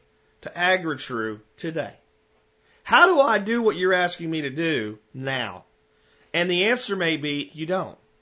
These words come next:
The answer may be, number one, and I've already said this to James on the blog, and hopefully he was understand what I'm saying.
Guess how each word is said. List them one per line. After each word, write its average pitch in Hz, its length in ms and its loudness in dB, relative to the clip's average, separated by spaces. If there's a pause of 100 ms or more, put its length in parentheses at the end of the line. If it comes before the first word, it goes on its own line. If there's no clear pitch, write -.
(640)
The 160 140 2
answer 247 260 0
may 202 160 2
be, 170 220 -2
number 165 280 -2
one, 180 280 2
and 139 120 -2
I've 135 140 -2
already 147 300 0
said 170 260 -2
this 131 200 -4
to 120 100 -16
James 113 320 -6
on 120 100 -4
the 127 80 -8
blog, 139 240 2
and 113 80 -8
hopefully 131 300 -6
he 143 120 -6
was 135 140 -8
understand 160 320 -4
what 170 60 -2
I'm 170 80 -4
saying. 180 280 -2